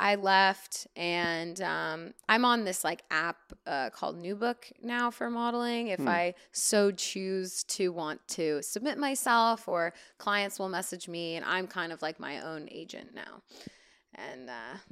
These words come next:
Speaker 2: What's it called? New Book?
Speaker 1: New Book,
Speaker 2: Oh,
Speaker 1: yeah.
Speaker 2: okay, cool.
Speaker 1: It's actually really great. I would recommend it to other models.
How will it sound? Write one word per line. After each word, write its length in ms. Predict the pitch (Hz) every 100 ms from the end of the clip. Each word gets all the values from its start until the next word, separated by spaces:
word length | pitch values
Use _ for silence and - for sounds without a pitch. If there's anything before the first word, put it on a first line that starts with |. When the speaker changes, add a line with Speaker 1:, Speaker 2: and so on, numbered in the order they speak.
| _
Speaker 2:
What's 160 | - -
it 80 | 139
called? 300 | 151 170 196
New 180 | 156
Book? 300 | 135 175 196
Speaker 1:
New 240 | 247 254 247
Book, 240 | 202 180
Speaker 2:
Oh, 60 | -
Speaker 1:
yeah. 300 | 226 208 175
Speaker 2:
okay, 160 | 185 175
cool. 240 | - 180 180
Speaker 1:
It's 140 | -
actually 280 | 370 359 370
really 180 | 359 349
great. 180 | 370
I 80 | 226
would 220 | 226 247 240
recommend 500 | 226 226 220 190 190
it 220 | 196 196 -
to 460 | 180 175 175 175 -
other 220 | 185 175
models. 560 | 170 160 165 165 -